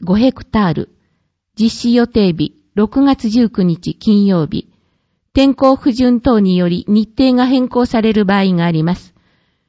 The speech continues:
詳しくは高知林務課。メールアドレス、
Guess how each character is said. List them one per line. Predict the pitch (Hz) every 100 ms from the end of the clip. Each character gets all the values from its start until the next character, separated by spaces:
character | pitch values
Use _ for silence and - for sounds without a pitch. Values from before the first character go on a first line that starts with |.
| _
詳 | - 254 277
し | -
く | - 180
は | - -
高 | - 254 240
知 | 196
林 | 185 190
務 | 190 185
課。 | 190 170 _ _ _ _ _ _ _ _ -
メ | 247 262
ー |
ル | 254 240
ア |
ド | 190
レ | 175 196
ス、 | - 156